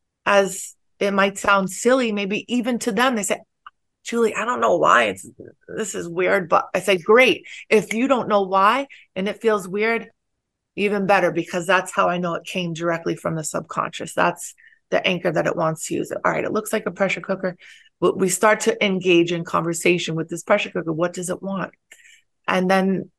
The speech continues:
using the imagination function, if the client is open to that, "Well, actually,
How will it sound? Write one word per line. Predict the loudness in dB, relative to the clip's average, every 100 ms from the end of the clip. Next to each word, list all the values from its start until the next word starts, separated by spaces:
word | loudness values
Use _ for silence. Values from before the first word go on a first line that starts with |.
| _
using | -4 -2 0 0
the | 2
imagination | 4 2 2 0 0 -2 -4 0
function, | 2 0 0 -2
if | -2
the | -4
client | 0 0 0
is | 0 0
open | 0 -2 -6
to | -2
that, | -2 -2 -6 _ _ _ _ -20 -20 -20 0
"Well, | 4 4 4
actually, | 2 2 2 4